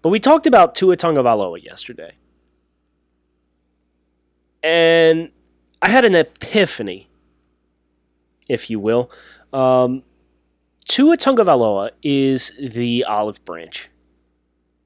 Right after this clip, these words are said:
And what I mean by that is he is the football god's olive branch between one of the greatest college coaches of all time and the Miami Dolphins organization, who have been at odds. The Dolphins have been tortured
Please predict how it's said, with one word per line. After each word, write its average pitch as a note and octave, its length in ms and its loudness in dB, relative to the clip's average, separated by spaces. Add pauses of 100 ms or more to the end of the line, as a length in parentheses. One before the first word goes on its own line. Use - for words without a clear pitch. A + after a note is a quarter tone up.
(560)
And A#2 80 -12
what C#3 140 0
I D#3+ 80 2
mean C#3 200 0
by B2 140 2
that A2 320 -2 (400)
is B2+ 180 -6
he F3 160 -4
is E3 220 0
the C#3+ 100 -8
football G#3 580 2
god's C#3 420 2 (100)
olive C#3 400 0
branch A2+ 380 -6
between A#2+ 500 -4 (1000)
one F#3+ 260 2
of B3+ 100 6
the G3 80 2
greatest F3 440 2
college D#3 420 0
coaches C3+ 400 -2
of B2 100 -2
all A2+ 200 0
time F#2+ 420 -8 (500)
and B2 140 -4
the A#2 60 -4
Miami C3 260 0
Dolphins A#2 400 -2
organization, G#2+ 640 -8
who D#3 180 0
have D#3+ 240 0
been G3+ 160 2
at A3 180 0
odds. - 300 4
The D3 80 -6
Dolphins G3+ 460 0
have D#3 100 -8
been B2+ 160 -2
tortured B2+ 760 -2